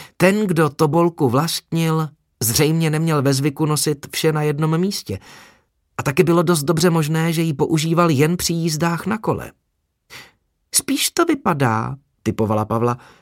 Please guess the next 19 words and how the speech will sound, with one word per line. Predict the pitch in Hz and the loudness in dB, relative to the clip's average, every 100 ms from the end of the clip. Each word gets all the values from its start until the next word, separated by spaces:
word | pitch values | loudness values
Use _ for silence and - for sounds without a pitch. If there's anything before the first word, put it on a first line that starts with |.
| _ _ _ _ _ _ - | _ _ _ _ _ _ -2
„že | 170 | 0
si | 185 233 | 2 2
ten | 240 226 | 2 4
někdo | 208 208 233 | 2 2 0
z | 226 | 0
peněženky | 226 214 220 226 226 | 0 0 0 0 2
vyndal | 190 185 208 208 | 4 4 4 0
všechny | - 185 - 220 | 0 -2 0 2
doklady | 180 - 156 156 | 2 2 0 0
i | 180 | -4
karty | 220 208 170 - 113 98 - _ | -2 0 0 -4 -6 -6 -10 _
a | 135 | 0
nechal | 143 170 196 | 2 2 4
je | 202 | 4
doma, | 233 233 - - - - | 4 0 -2 -10 -20 -4
protože | 156 123 156 | -2 0 2
je | 170 | 4
na | 165 | 4
cyklotrase | 156 - 170 160 160 - 165 | 4 2 2 0 0 2 0